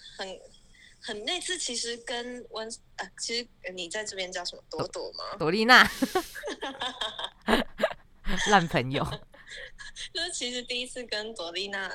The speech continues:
Speaker 1: 录音，就是纯属一个非常意外的巧合。
Speaker 2: 对。
Speaker 1: 对，然后就自从那次之后，我觉得录这种 podcast 其实还蛮有趣，然后也很荣幸可以上这个节目。
Speaker 2: 好官腔。
Speaker 1: 对，就是，<laughs>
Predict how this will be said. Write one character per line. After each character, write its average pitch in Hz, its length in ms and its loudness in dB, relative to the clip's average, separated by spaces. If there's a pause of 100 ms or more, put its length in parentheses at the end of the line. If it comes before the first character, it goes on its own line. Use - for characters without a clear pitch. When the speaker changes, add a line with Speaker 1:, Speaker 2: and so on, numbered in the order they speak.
(140)
Speaker 1:
录 202 180 -6
音， 180 220 -8
就 190 100 -6
是 202 220 -4
纯 - 220 -4
属 180 120 -2
一 170 80 -8
个 - 120 -10
非 190 100 -4
常 170 100 -4 (100)
意 240 240 -6
外 160 240 -4
的 - 300 -12
巧 - 480 -6
合。 - 80 -12 (200)
Speaker 2:
对。 - 120 0 (720)
Speaker 1:
对， 156 200 -4
然 160 120 -6
后 180 360 -4 (480)
就 349 120 -2
自 370 180 -4
从 262 200 -4
那 254 160 -2
次 254 120 -6
之 226 120 -2
后， 214 100 -2
我 175 80 -4
觉 - 160 -2
得 226 340 -2 (460)
录 226 220 -6
这 196 120 -4
种 175 200 -6
podcast 165 400 -6
其 156 160 -6
实 151 100 -6
还 151 100 -6
蛮 147 200 -10
有 147 160 -10
趣， - 240 -2
然 156 100 -6
后 156 120 -6
也 156 100 -6
很 151 160 -10
荣 139 180 -10
幸 160 240 -6
可 165 140 -10
以 151 60 -6
上 165 260 -4
这 170 100 -10
个 160 120 -8
节 - 220 -6
目。 - 60 -8 (320)
Speaker 2:
好 - 160 -2
官 156 220 2
腔。 151 180 0
Speaker 1:
对， 170 60 -4
就 - 60 -6
是， - 200 -2 (720)
<laughs> - 640 -6